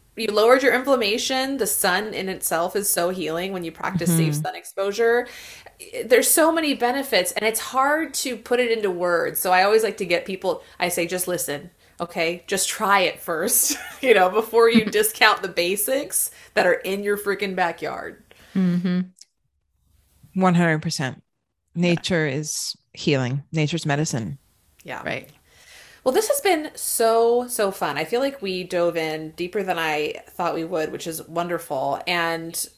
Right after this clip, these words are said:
Speaker 1: wh-, we wanna ask, what are some ways that people can work with you on this path? I know that we talked about the binge behavior and whatnot, but you,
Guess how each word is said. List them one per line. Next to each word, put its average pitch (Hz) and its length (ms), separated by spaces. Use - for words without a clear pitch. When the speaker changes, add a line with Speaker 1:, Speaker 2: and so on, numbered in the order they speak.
Speaker 1:
wh-, 226 440
we 320 140
wanna 403 140
ask, 220 360
what 247 160
are 349 80
some 320 240
ways 190 300
that - 180
people 170 460
can 165 280
work 180 240
with 180 200
you 139 600
on 185 200
this 185 140
path? 151 220
I 175 120
know 214 460
that 180 260
we 190 80
talked 185 320
about 185 240
the 175 80
binge 165 380
behavior 165 420
and 160 120
whatnot, 151 540
but 170 200
you, 247 280